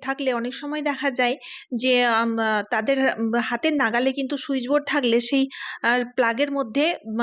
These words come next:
আঙুল ঢুকিয়ে দেয় একদম ছোট বাচ্চারা, যারা বোঝে না তারা। তো সেক্ষেত্রেও কিন্তু বিপদ হওয়ার একটা ভয় থাকে, বিপদ হয়েই যায়। তো সেক্ষেত্রে বন্ধুরা কি করবেন, নিয়ে নেবেন টিপ। আমি এখানে দেখুন টিপ নিয়েছি, আর সেই টিপের সাহায্যে এই যে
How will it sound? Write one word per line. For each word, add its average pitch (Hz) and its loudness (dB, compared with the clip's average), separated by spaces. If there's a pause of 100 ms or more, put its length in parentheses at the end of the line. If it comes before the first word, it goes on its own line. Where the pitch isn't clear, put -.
(160)
আঙুল 269 0
ঢুকিয়ে 214 -4
দেয় 196 -2
একদম 214 -2
ছোট 262 0
বাচ্চারা, 196 0
যারা 214 0
বোঝে 214 2
না 202 2
তারা। 180 0 (320)
তো 269 -6
সেক্ষেত্রেও 269 0
কিন্তু 233 0
বিপদ 226 0 (180)
হওয়ার 226 2
একটা 285 -2
ভয় 208 -2
থাকে, 214 -4 (300)
বিপদ 285 0
হয়েই 233 4
যায়। 196 -2 (280)
তো 277 0
সেক্ষেত্রে 349 2
বন্ধুরা 285 2
কি 294 -10
করবেন, 254 2
নিয়ে 262 4
নেবেন 233 2 (340)
টিপ। 240 2 (420)
আমি 330 2
এখানে 285 2
দেখুন 240 0 (100)
টিপ 247 -4
নিয়েছি, 247 0 (140)
আর 233 2
সেই 277 -2
টিপের 277 -2
সাহায্যে 220 -2 (480)
এই 254 0
যে 294 2